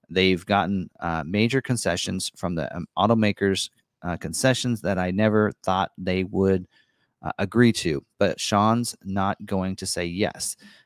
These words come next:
not because he wants more concessions, but because he wants to damage these car companies. He wants to keep them in,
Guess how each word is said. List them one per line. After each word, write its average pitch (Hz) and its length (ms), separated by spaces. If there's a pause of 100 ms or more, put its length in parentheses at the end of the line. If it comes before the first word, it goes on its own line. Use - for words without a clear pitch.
(100)
not 92 220
because 131 540
he 120 160
wants 117 560
more 110 200
concessions, 101 800 (320)
but - 140
because 101 380
he 107 160
wants 92 320
to 101 80
damage 90 540
these 87 180
car 82 320
companies. - 640
He - 180
wants 92 300
to - 100
keep - 340
them 127 280
in, 98 240